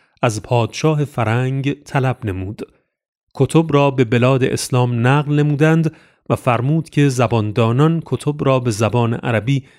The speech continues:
نقل نمایند و چون درس خواندن و نوشتن آن کتب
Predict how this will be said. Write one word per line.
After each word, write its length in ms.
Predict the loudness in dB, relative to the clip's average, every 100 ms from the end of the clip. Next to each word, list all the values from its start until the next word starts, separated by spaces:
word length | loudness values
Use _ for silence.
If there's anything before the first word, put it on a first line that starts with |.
| _ 0
نقل 480 | 2 2 0 -2 -2
نمایند 640 | -2 -2 -4 -4 -6 -10 _ _ _ _ _ -4
و 60 |
چون 300 | 2 4 4
درس 400 | 2 0 0 -2
خواندن 560 | 0 0 2 2 2 0
و 120 | 0
نوشتن 560 | 0 0 -2 0 0 0
آن 240 | 0 -2
کتب 340 | -4 0 2